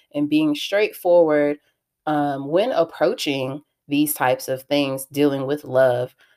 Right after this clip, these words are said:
dealing with being with someone or pursuing someone or dating or not dating. It's about being straightforward, being blunt, and getting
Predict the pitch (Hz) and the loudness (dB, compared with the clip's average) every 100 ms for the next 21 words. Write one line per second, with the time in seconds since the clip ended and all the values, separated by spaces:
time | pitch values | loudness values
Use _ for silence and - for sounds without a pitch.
0 | _ 139 147 147 143 135 139 139 - _ | _ 2 4 4 0 -2 0 -2 -4 _
1 | _ _ _ 151 156 170 160 147 147 151 | _ _ _ -8 0 4 4 4 2 0
2 | 147 139 139 135 131 - 143 135 123 - | -2 -2 -2 -2 -2 -2 2 2 0 -2
3 | 165 - 233 220 190 185 156 147 147 143 | -4 -4 -4 -2 -2 0 0 2 0 0
4 | 139 165 165 147 156 151 196 160 139 214 | 0 4 4 2 2 2 0 -2 2 4
5 | 302 262 440 - - - 95 - 170 196 | 4 2 0 0 0 -2 -6 -4 -4 -2
6 | 175 151 151 175 160 156 185 - 131 143 | 0 2 2 0 0 0 -2 -4 -4 -4
7 | - 131 131 135 135 127 156 151 131 139 | 0 2 2 0 -6 -6 -6 -4 -2 -2
8 | 151 147 131 135 151 | -4 -8 -6 -2 -2